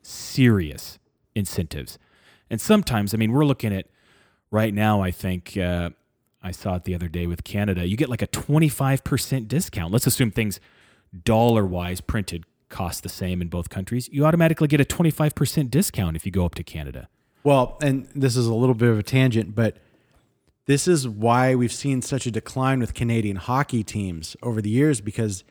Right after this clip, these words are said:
Speaker 2: they have to pay out American dollars. Meanwhile, their stadiums take in Canadian dollars.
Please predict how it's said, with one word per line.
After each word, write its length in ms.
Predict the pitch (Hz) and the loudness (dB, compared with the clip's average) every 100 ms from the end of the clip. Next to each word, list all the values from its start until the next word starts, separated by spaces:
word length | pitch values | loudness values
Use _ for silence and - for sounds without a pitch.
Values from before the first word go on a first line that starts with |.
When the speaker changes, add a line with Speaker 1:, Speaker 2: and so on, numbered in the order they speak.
| _ _ _ - | _ _ _ -2
Speaker 2:
they 140 | 131 | 2
have 200 | 143 165 | 4 2
to 120 | 165 143 | 0 -6
pay 260 | - 139 | 0 2
out 340 | 127 139 131 - | 6 6 4 -2
American 640 | 117 120 127 135 - 123 | -2 2 4 4 2 -2
dollars. 580 | 107 117 147 120 104 101 | 2 6 6 6 2 -2
Meanwhile, 460 | 120 135 127 117 107 | -2 0 2 2 0
their 100 | 104 | -2
stadiums 920 | - - 135 165 123 104 104 113 - _ | -4 0 4 4 2 0 -4 -8 -14 _
take 280 | - 127 117 | -2 -2 2
in 160 | 131 120 | 0 0
Canadian 500 | - 107 120 117 104 | -2 0 2 2 -2
dollars. 460 | 90 76 80 - | -4 -6 -12 -18